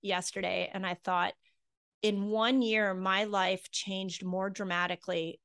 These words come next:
than it has in the fifty-two years that I've been alive. In this past year, you know, everybody had the massive change in the pandemic. Mine came over the last year.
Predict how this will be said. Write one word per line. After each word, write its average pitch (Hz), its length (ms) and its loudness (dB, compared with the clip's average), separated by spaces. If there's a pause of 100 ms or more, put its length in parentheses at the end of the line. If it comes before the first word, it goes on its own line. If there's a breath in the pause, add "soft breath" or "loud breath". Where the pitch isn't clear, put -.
than 190 240 -2
it 185 160 -4
has 180 560 -2
in 180 180 -4
the 175 60 -6
fifty-two 180 600 -6
years 170 720 -4
that 180 240 -2
I've 175 220 -2
been 175 120 -6
alive. - 480 -4 (160)
In 196 140 -2
this 190 200 -2
past - 440 0
year, 180 240 -2 (140)
you 202 160 0
know, 190 180 -4
everybody 214 380 4
had 190 260 -2
the 185 60 -2
massive 180 420 0
change 190 320 -4
in 185 100 -2
the 180 60 -4
pandemic. 190 720 -4
Mine 202 340 0
came 180 240 -6
over 175 140 -6
the 170 80 -4
last - 400 -6
year. 104 320 -6